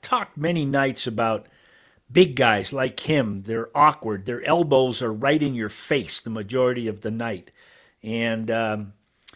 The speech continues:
you know, I, I just, I just look at the whole situation. Yeah, Draymond did come in there, but we should talk about this. Coaches sit their team down in training camp,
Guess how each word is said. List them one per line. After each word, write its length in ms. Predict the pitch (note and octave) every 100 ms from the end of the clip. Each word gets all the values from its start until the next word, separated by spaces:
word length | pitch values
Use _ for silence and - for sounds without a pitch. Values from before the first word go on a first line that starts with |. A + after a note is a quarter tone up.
| _ _ _ _ _ _ -
you 80 | G3+
know, 80 |
I, 240 | A3+ G3 F#3
I 40 |
just, 380 | D#3+ B3+ - -
I 80 | D#3+
just 300 | G3+ B3 F3+
look 180 | A#3+ G#3+
at 140 | -
the 100 | C#3
whole 220 | D#3 G3
situation. 680 | G3 G3 F3+ F3 E3+ D#3 C#4
Yeah, 220 | E4+ C4+
Draymond 520 | C3 C4+ D4 C#4 B3
did 200 | G3+ C4+
come 180 | - E3
in 140 | C3+ B2+
there, 240 | A2 F#2+ - - -
but 140 | G#3
we 120 | A3
should 380 | G3+ - D#4+ E4+
talk 300 | - A#3 A3
about 340 | F#3 D3+ C#3+
this. 380 | D#3 B2 F#2+ - - _ _ - _ _ _ _ _ _
Coaches 440 | - G3 A#3 C#4 B3+
sit 280 | - A3+ A3+
their 100 | G#3+
team 380 | - F#3 F3+
down 220 | F3 D#3 D#3
in 100 | C#3
training 400 | - C3 B2 G#2+
camp, 320 | - F2